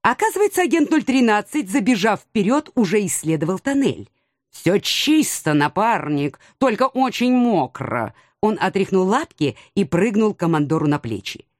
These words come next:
«Мы идём вниз, под гору, так что будет холодно, если, конечно, дракон не успеет нас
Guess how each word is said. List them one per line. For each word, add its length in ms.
«Мы 280
идём 300
вниз, 720
под 320
гору, 300
так 240
что 220
будет 300
холодно, 800
если, 320
конечно, 400
дракон 560
не 100
успеет 520
нас 320